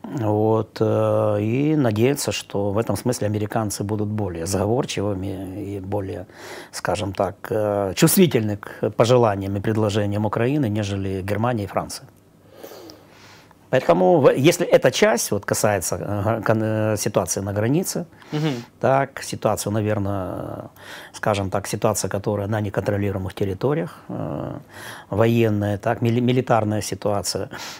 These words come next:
Speaker 1: Ну, что касается там тарифов, воды, это уже касается не только, э, скажем так, конфликта на Донбассе, но касается,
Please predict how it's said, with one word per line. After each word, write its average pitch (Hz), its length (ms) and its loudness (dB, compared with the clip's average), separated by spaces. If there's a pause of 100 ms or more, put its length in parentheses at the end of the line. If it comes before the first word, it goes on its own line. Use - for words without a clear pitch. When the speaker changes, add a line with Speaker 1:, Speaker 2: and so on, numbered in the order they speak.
(120)
Speaker 1:
Ну, - 160 6
что - 160 2
касается 117 440 2
там 104 160 0
тарифов, 131 480 2
воды, 117 240 2
это 113 160 0
уже 101 140 -2
касается 104 460 -4
не 107 120 -2
только, - 340 -2
э, - 400 -6
скажем 92 360 -6
так, 101 200 -4
конфликта 104 420 -4
на 95 100 -6
Донбассе, 113 460 -2
но 95 120 -6
касается, - 600 -8